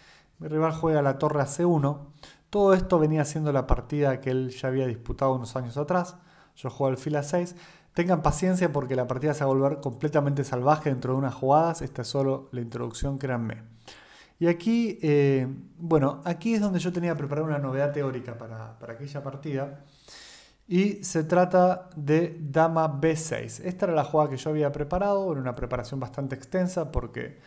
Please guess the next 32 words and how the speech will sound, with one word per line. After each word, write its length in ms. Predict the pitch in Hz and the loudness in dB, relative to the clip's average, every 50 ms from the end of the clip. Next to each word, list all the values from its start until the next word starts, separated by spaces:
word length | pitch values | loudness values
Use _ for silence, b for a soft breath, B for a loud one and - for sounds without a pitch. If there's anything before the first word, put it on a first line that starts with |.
| B B B | B B B
ya 160 | - - 127 | -6 -2 -2
vamos 220 | 127 131 123 110 | 0 0 -2 -2
por 120 | - 131 123 | -2 -2 -2
la 60 | 113 | -2
jugada 240 | - - 139 131 135 | 0 2 2 2 4
número 300 | 135 135 135 135 139 139 | 2 2 0 0 0 -2
catorce, 500 | 160 156 160 208 208 202 190 - 208 180 | -4 -2 -2 -2 -2 -2 -4 -8 -8 -8
pero 220 | - 151 131 127 | -8 -6 -4 -4
bueno, 300 | 127 127 127 139 165 170 - B B B B B | -4 -4 -4 -6 -8 -10 -12 B B B B B
me 120 | 120 127 127 | -4 0 4
había 160 | 131 135 135 | 6 6 6
basado 400 | 127 127 117 - - 143 143 139 | 6 4 2 2 4 4 4 4
en 80 | 135 | 4
el 80 | 127 123 | 0 -2
antecedente 580 | 120 117 - 123 110 - 139 135 135 131 131 123 | -4 -4 -6 -8 -6 -4 -4 -4 -4 -4 -4 -4
que 60 | 123 | -4
había 100 | 127 135 | -4 -4
hecho 160 | 135 - 139 | -4 -6 -6
mi 120 | 135 143 | -6 -6
rival. 420 | 143 160 190 196 190 185 190 185 - B B B B B B B B B B | -4 0 2 2 2 2 0 -4 -10 B B B B B B B B B B
Y 60 | 175 | 0
me 100 | 175 175 | 2 4
parecía 320 | 180 185 180 180 - 214 | 4 4 2 2 2 2
un 140 | 214 196 196 | 2 2 4
buen 140 | 202 202 202 | 4 4 4
movimiento, 800 | 196 190 180 180 175 175 165 147 139 127 143 143 160 - - - - B B B B B B B B B - | 4 4 4 4 4 4 2 2 0 0 0 0 -2 -2 -8 -18 -20 B B B B B B B B B -6
eh, 480 | - 135 135 135 131 123 123 123 - - - _ _ | -2 0 2 2 2 0 -2 -4 -8 -14 -20 _ _
presionando 580 | - 139 131 - - 151 151 156 160 160 165 160 | -2 -2 0 0 2 2 2 2 2 2 2 2
directamente 640 | 156 139 135 147 143 147 156 143 139 143 143 139 143 | 2 2 0 -2 -2 -2 -2 0 0 0 0 0 -2
en 100 | 131 127 | -2 0
B 120 | 135 139 | 0 2
dos. 420 | 135 117 - - - - - _ | 2 2 0 -2 -8 -16 -16 _